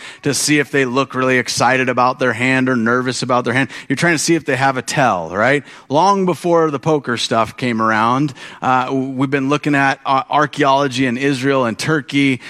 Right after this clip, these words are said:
and they have these things called tells, right? And it, there's not a lot of them in Israel because the budgets for archaeology in Israel are really good because it's such a popular destination. And so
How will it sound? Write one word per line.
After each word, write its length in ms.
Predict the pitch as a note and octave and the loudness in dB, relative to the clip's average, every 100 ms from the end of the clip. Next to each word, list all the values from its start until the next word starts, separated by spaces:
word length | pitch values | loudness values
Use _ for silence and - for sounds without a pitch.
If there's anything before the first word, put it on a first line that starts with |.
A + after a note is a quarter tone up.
| - - | -10 -2
and 480 | D3 C#3 C#3 C3+ C3 | 0 2 2 2 0
they 640 | C#3 B2+ C#3+ D3 D3 C#3+ | -4 0 2 4 2 0
have 500 | - C3 C3 A#2 A#2 | -4 -2 -2 -2 -2
these 260 | C3+ B2+ - | 0 0 -2
things 320 | C3 B2+ B2 | 0 0 -2
called 480 | - B2+ A#2+ A2+ - | 0 2 2 -2 -6
tells, 720 | - C3 G2+ E2+ E2 - - | 0 0 0 -4 -8 -10 -4
right? 380 | A2 B2+ D#3+ - - - - | 0 0 -2 -6 -20 -20 -6
And 440 | C#3 C3+ C3+ C3+ - | 0 2 2 0 -2
it, 240 | - C#3+ C#3 | -4 -2 0
there's 200 | C3+ C#3 | -2 2
not 240 | D3 F#3+ | 2 2
a 40 | |
lot 300 | D3+ C#3+ E3 | 2 2 2
of 80 | E3 | 2
them 240 | C#3 B2+ B2+ | 0 -2 -2
in 240 | C3+ C3 | -2 0
Israel 480 | C3+ D#3 C3+ C3 B2 | 0 -2 0 0 -2
because 340 | A#2+ A#2 B2+ A2+ | -2 -2 -4 -4
the 100 | G#2+ | -4
budgets 560 | B2 D3 C#3+ C3+ - | -2 -2 -2 -4 -6
for 220 | - B2 | -4 0
archaeology 600 | A#2+ A#2+ B2 A#2 A#2+ G#2 | 0 0 0 0 0 -2
in 80 | G#2 | -2
Israel 380 | A2+ G#2 G#2 G2 | -2 -4 -4 -2
are 100 | F#2+ | -2
really 260 | G#2 G#2+ G2 | -2 -2 -2
good 460 | G2+ A2+ F#2+ F#2 | -2 -2 -2 -6
because 300 | G2+ G#2 G2 | -8 -6 -4
it's 160 | G2+ - | -4 -4
such 240 | B2 A2 | -4 -2
a 160 | G#2+ F#2 - - | -2 -4 -8 -20
popular 540 | - B2+ C3 A#2+ A2+ A2+ | -4 0 0 -2 -4 -2
destination. 960 | A#2+ A2+ - A2+ A2 A#2 A2+ - G#2 | 0 -2 -4 -4 -2 0 -2 -2 -2
And 120 | G#2+ G2+ | -2 -4
so 320 | - A2 | -2 0